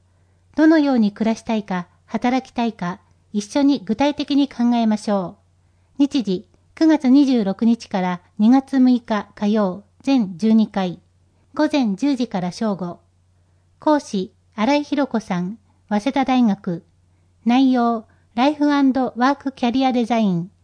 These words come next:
感情について考える。私時間、女性活躍の現状。父親の育児参加と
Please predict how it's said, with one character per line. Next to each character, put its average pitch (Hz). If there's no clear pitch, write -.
感 302
情 294
に 285
つ -
い 277
て 190
考 202
え 196
る。 175
私 285
時 277
間、 190
女 233
性 294
活 -
躍 277
の 254
現 214
状。 190
父 -
親 294
の 277
育 247
児 277
参 277
加 208
と 175